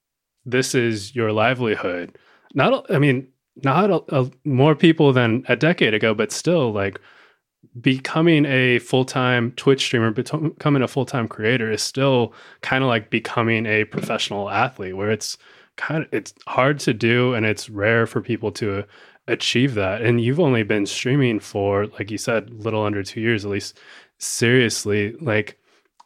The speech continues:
what, at what point did, were you able to make enough from streaming that you were able to go full-time? 'Cause you had a pretty serious job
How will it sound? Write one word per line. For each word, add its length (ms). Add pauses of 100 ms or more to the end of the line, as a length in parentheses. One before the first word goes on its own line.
what, 540
at 100
what 220
point 260
did, 380 (260)
were 160
you 240
able 340
to 540 (160)
make 440
enough 680 (140)
from 300
streaming 340
that 120
you 100
were 80
able 180
to 80
go 120
full-time? 400
'Cause 180
you 80
had 160
a 40
pretty 280
serious 520
job 540